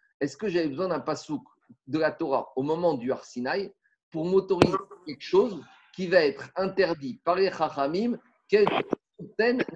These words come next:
d'années plus tard, plus tard ? Qu'est-ce que dit Rashi ? Rashi te dit, Rekicha Tiltou Bagmaou, Ve'adain Bematan Torah, au moment du don de la Torah, Gone Sar Tiltou, le Mouktsé n'est pas encore interdit,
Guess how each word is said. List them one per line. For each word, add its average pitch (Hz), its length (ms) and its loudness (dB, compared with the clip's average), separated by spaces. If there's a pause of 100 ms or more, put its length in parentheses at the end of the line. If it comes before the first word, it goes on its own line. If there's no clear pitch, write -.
(140)
d'années 185 380 2
plus 170 260 -6
tard, 131 220 0 (100)
plus 175 160 -6
tard ? 143 180 0
Qu'est-ce - 140 -10
que 185 80 0
dit 175 160 0
Rashi ? 156 160 2 (500)
Rashi 175 360 0
te 226 120 2
dit, 208 320 0 (380)
Rekicha 220 520 2
Tiltou 202 400 -2
Bagmaou, 165 440 4
Ve'adain 180 560 8
Bematan 170 540 6
Torah, 123 320 0
au 139 40 0
moment 165 280 0
du 175 140 -4
don 175 120 -2
de 156 60 -4
la 147 100 0
Torah, 131 320 0
Gone 160 440 4
Sar 139 320 -4
Tiltou, 139 480 -6 (160)
le 170 320 2
Mouktsé 196 400 -2
n'est 135 100 2
pas - 340 2
encore - 260 -2
interdit, 156 540 -2